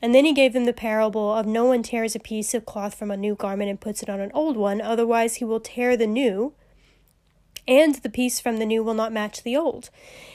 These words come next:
And then no one will put new wine into old wineskins,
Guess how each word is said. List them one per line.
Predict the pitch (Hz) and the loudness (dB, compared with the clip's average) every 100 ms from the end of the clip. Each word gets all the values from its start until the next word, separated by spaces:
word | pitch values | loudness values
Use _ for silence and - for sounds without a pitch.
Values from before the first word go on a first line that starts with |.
| - | -2
And | 247 240 | 2 4
then | 226 | 4
no | 233 | 6
one | 240 240 | 6 4
will | 233 | 2
put | 254 240 | 0 2
new | 247 247 | 2 2
wine | 233 226 | 2 2
into | 226 214 | 0 -4
old | 220 247 233 | 0 0 2
wineskins, | 226 311 339 - 254 240 | 0 0 -2 -2 -2 -2